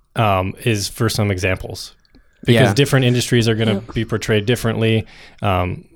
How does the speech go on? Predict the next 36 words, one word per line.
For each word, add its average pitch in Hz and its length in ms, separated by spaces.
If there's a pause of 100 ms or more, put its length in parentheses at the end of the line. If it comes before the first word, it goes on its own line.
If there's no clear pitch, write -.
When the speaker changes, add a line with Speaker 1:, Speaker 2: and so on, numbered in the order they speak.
(180)
Speaker 1:
and, 110 300
and 107 140
we 139 140
work 131 220
with 110 140
a 110 60
ton - 180
of 107 180
different 139 360
ones, 113 340
but 113 320
we 110 140
always 110 240
try 107 120
to 101 60
personalize 101 560
when 98 140
people 101 260
ask 92 240
us 98 220
what 107 100
we 101 140
can 101 180
do. 101 120
Like, 98 260
if 90 120
you're 101 140
in 98 60
healthcare, 98 480
you 95 100
wanna 95 180
see - 160
other 101 160
healthcare 95 480
animations 98 720
Speaker 2:
Mm-hmm. 107 140